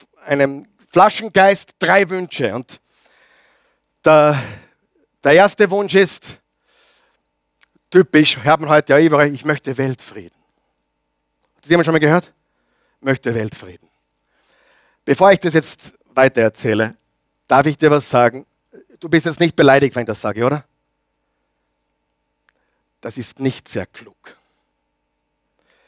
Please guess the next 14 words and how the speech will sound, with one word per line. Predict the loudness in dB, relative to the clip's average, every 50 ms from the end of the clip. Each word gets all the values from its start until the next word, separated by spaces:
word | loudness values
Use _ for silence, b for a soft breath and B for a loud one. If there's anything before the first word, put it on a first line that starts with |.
| _ _ _ _ _ _ _ _ _ _ _ _ _
Jetzt, | -6 -6 -4 -4 -4
jetzt | -2 -2 0 2 2
hat | 2 2 2 2 0
er | 0 2
um | 0 -4 -2 0
Weltfrieden | 2 2 2 2 -2 -6 -10 -6 -4 -4 -4 -4 -8 -10 -10
gebetet, | -8 -8 -4 0 0 0 2 2 0 -2 -2 -4 -18 -20 _ _ _ _ _ _ _ _ _ _ _ _ _ _
alleine | 2 4 4 4 4 2 2 2 2 2 2 0 -4 _ _ _ _ _ _ _ _ _ _ _ _ _ _ _ _ _
mit | -6 -4 0 2
dieser, | 2 4 4 2 2 0 -2 _
mit | -10 -8 -6
diesem | -6 -6 -6 -2
Flaschengeist, | 2 2 2 2 0 -4 -2 0 2 2 2 2 0 -4 -12 _ _ _ _ _
Weltfrieden. | 0 0 0 0 -2 -4 -6 -6 -6 -6 -8 -12 -16